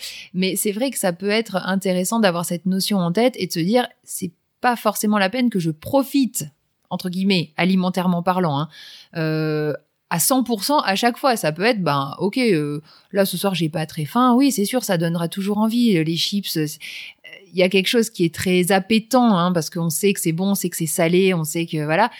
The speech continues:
Mais d'arriver à différer ce plaisir et à se dire, bon, bah, ce soir, j'y vais, j'y vais mollo, parce que dans deux jours, ça recommence, et puis dans trois jours aussi, puis dans, voilà. Et d'arriver à être dans cette petite gestion qui est, pour moi, quand même pas du contrôle, parce que, euh,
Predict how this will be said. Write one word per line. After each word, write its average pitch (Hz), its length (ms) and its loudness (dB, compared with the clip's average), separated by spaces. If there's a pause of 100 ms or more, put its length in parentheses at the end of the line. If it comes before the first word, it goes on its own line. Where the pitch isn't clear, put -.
(300)
Mais 180 300 0
d'arriver 214 640 0
à 160 200 0
différer 240 540 0
ce - 120 -6
plaisir 202 440 0
et 202 40 2
à 156 140 2
se 170 40 -6
dire, 240 160 0
bon, 220 160 2
bah, 139 220 0 (240)
ce - 180 -10
soir, 220 160 -4
j'y 180 180 -2
vais, 156 260 -6
j'y 156 180 -6
vais 151 100 -2
mollo, 170 320 2
parce 175 160 -2
que - 80 -4
dans 156 160 -2
deux 170 140 0
jours, 190 180 -4
ça 170 80 -4
recommence, 233 500 0
et 185 60 -2
puis - 160 -10
dans 156 100 -4
trois 160 160 -2
jours 156 160 -4
aussi, 247 300 0
puis 185 140 -4
dans, 147 100 2 (800)
voilà. 160 240 0
Et 165 80 -4
d'arriver 208 320 0
à 214 120 4
être 208 280 -2
dans 180 120 -4
cette 185 200 -2
petite 269 340 -2
gestion 277 640 -2 (100)
qui 233 300 0
est, 220 320 0
pour 226 220 -6
moi, 285 220 4
quand 247 140 0
même 262 240 4
pas 277 160 2
du 220 200 -4 (220)
contrôle, 240 640 2
parce 190 200 -4
que, 254 120 -2
euh, - 500 -2